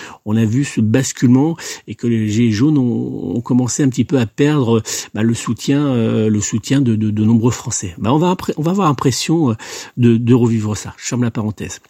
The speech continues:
Alors le gouvernement Macron tentera, euh, un coup de poker en faisant un pas vers les syndicats, mais hélas pour lui, cela ne suffira pas pour calmer la gronde. Euh,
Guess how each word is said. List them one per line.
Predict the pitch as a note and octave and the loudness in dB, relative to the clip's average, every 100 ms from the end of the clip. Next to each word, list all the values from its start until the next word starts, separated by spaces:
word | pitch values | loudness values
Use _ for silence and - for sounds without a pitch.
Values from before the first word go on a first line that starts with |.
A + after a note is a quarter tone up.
| _ _ _ _ - - | _ _ _ _ -12 -2
Alors | C#3+ C#3+ | 2 4
le | D#3+ | 4
gouvernement | F3 F3 E3+ E3+ | 2 2 2 2
Macron | E3 - A#3 | 0 -2 -4
tentera, | - F3 - F3+ E3 C3 - - - - | -2 -4 -2 -2 0 0 -4 -18 -20 -8
euh, | A#2 A2+ A2+ | -4 -2 -4
un | C#3+ D#3+ | -2 -2
coup | - - D#4 | -4 -4 -4
de | |
poker | - F3+ - D#3 G#3 | 2 0 4 2 2
en | F3 | -2
faisant | - C#3 D3 | 0 2 2
un | C#3 | -2
pas | - F#3+ | -4 -4
vers | F#3+ E3+ | 0 0
les | D#3 | 0
syndicats, | - C#3+ C3+ - D#3+ A3+ | 2 0 0 0 0 2
mais | D3+ | 4
hélas | G3+ F3+ E3+ | 4 4 0
pour | - D3 | 0 2
lui, | C#3+ D#3+ A3+ - - - | 4 2 0 -4 -20 -20
cela | - - D#3 D#3 | -14 -2 2 2
ne | F3+ D3 | 2 0
suffira | - - - F3 D#3 | -2 -4 0 0 0
pas | D3 E3 | -2 -2
pour | D#3 A#2+ | -2 0
calmer | C#3 C3 C3 | 2 4 4
la | A#2+ | 4
gronde. | A2 C3+ G#3 G#3 - - - - | 2 2 2 0 -2 -16 -12 -4
Euh, | A2+ | -2